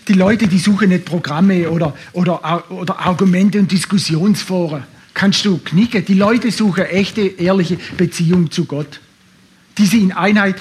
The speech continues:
mit ihm leben können. Leere, uneinheitliche, ungesättigte Herzen sind besonders empfänglich für die Reizangebote der Welt und die gibt's zu Masse. Und solange wir klein und unwürdig sind, wird unser Herz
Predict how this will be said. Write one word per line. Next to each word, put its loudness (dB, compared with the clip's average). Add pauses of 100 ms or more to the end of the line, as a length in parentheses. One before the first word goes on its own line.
(160)
mit 0
ihm 2
leben -2
können. -4 (180)
Leere, 2
uneinheitliche, 0
ungesättigte 0
Herzen -2 (180)
sind 2 (200)
besonders 2
empfänglich 2
für -4
die 0
Reizangebote -2
der -6
Welt -2
und -2
die -2
gibt's -2 (340)
zu 0
Masse. -4 (1900)
Und 2
solange 4
wir 2
klein 2
und 0
unwürdig 2
sind, 2
wird 0
unser 2
Herz -2